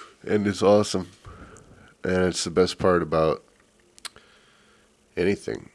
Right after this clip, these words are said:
is being a dad. I think that that's the best thing ever. It's super fun. And, uh, yeah, I'm just really grateful that I am a dad and I get to be a dad.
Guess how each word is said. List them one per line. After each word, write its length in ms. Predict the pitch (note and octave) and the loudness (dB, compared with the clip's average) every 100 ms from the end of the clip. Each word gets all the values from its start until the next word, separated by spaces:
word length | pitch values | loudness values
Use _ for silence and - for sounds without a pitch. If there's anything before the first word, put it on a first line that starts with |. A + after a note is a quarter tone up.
| _ | _
is 100 | - | -20
being 260 | - D#2 B1+ | -12 -8 -8
a 60 | |
dad. 440 | A1 D2 C#2+ A#1 - - _ _ E2+ | -8 -8 -8 -8 -14 -20 _ _ -14
I 60 | |
think 280 | D#2+ D#2 D2+ | -10 -10 -12
that 140 | - | -14
that's 280 | E2 D2 - | -12 -10 -10
the 60 | C#2 | -6
best 260 | C#2 - | -8 -8
thing 160 | - C#2+ | -10 -10
ever. 400 | C2+ - - - _ _ _ _ _ _ _ _ _ - | -10 -10 -12 -14 _ _ _ _ _ _ _ _ _ -20
It's 140 | D2+ | -14
super 340 | - F#2 D#2+ D2 | -12 -10 -10 -10
fun. 360 | E2 D2+ C#2+ - _ _ _ _ _ _ _ _ _ _ _ - - - - - - - - _ _ - | -6 -6 -8 -14 _ _ _ _ _ _ _ _ _ _ _ -20 -20 -20 -20 -18 -18 -18 -20 _ _ -6
And, 420 | G#2+ A2+ A#2 A2 | -2 0 2 2
uh, 460 | A2 A2+ A2+ A2 G#2+ - - - - - - | 2 4 4 2 -2 -8 -12 -12 -16 -18 -10
yeah, 160 | G2+ F#2+ | -6 -4
I'm 140 | F2 | -6
just 120 | E2 | -8
really 260 | G2 F#2 F#2 | -8 -6 -6
grateful 540 | E2 F2 E2 - F2 E2+ - | -6 -6 -6 -10 -12 -12 -16
that 120 | E2+ E2+ | -12 -12
I 240 | E2+ E2 | -10 -8
am 100 | F2 | -8
a 40 | F2 | -10
dad 280 | E2+ F2 F2 | -8 -8 -8
and 80 | E2+ | -10
I 20 | |
get 180 | D#2+ E2+ | -12 -16
to 80 | - | -12
be 140 | E2+ | -10
a 60 | E2+ | -8
dad. 420 | E2+ F2+ F2+ | -8 -8 -10